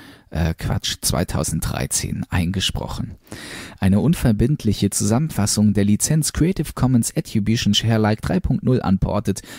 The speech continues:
kann unter creative commons punkt org slash licenses slash B Y minus S A slash drei Punkt null slash D E E D Punkt D E nachgelesen werden. Ein Link auf den vollständigen Text der Lizenz findet sich dort.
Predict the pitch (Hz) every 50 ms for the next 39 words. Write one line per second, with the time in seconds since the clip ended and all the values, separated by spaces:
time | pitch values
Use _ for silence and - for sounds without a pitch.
0 | - - - - 202 220 - - 110 - 104 104 104 - - 139 175 233 262 -
1 | - - - - - 135 131 131 117 107 - - - - 127 123 113 - - -
2 | _ - - 135 123 117 - - - 113 101 98 98 - - 98 87 - 151 170
3 | - - 147 127 - - 127 110 104 - - - - - - - - _ - -
4 | - - 113 113 117 120 117 - - - - _ _ _ _ _ _ _ - 101
5 | 104 131 180 - - 156 156 - - 120 117 117 113 113 - - 110 120 131 131
6 | 120 110 - - - 123 135 - - - 95 101 107 - - - 101 92 98 -
7 | - - - 113 156 165 - - - - - - 110 110 110 107 - - - -
8 | - - - - 90 87 92 95 - - - - - 98 98 120 135 175 170 -
9 | - 117 120 - - 101 107 104 98 104 110 117 131 160 160 - - - 113 110
10 | 107 - - - 107 101 104 101 - - 110 123 139 135 - - - - - 95
11 | 95 107 113 - - - - 127 120 113 92 - 92 - - - 67 - 60 -
12 | - - - - - - - - - 90 87 80 73 85 123 156 190 185 - -
13 | - 73 - - - - - - - 117 151 147 - - 110 110 107 104 101 101
14 | 101 - 120 117 117 - - - - - 98 101 98 104 110 - - - 151 151
15 | - - - 107 92 - - - - - - - - 67 - - - -